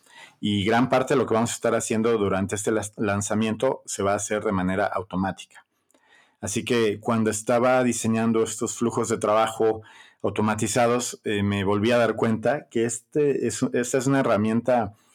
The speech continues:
demasiado útil y que muchas veces se queda un poco en el olvido. A todos podemos acceder a esto, ya que no es caro y además, eh, no es algo difícil de crear. Si estás checando algunos tutoriales, eh, en internet, lo puedes aprender a hacer.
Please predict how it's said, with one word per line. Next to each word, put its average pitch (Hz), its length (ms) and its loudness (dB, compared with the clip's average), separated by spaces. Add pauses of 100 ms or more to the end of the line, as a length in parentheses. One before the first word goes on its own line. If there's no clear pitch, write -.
(300)
demasiado 110 580 2
útil 131 540 0
y 101 160 -6
que 104 100 -2
muchas 110 540 0
veces 101 580 -2
se - 220 -10
queda 104 160 0
un 104 100 -2
poco 104 200 -2
en 117 80 2
el 92 100 0
olvido. 104 540 0 (760)
A 101 180 -4
todos 135 240 4
podemos 135 260 2
acceder 117 380 2
a 117 80 4
esto, 123 220 -2
ya 120 120 2
que 113 120 -2
no 113 180 2
es 123 180 -2
caro 131 460 2
y 110 80 -2
además, 101 720 -2
eh, 95 280 -2
no 101 220 0
es 107 320 -4
algo 107 260 0
difícil 104 540 -2
de 92 160 -2
crear. 104 600 -2
Si - 120 -10
estás 101 440 -4 (380)
checando 107 380 0
algunos 107 380 0
tutoriales, 107 840 0
eh, 92 380 -2
en 92 120 0
internet, 101 520 -2
lo 92 160 -2
puedes 98 320 0
aprender 92 480 -4
a 98 60 0
hacer. 127 360 -2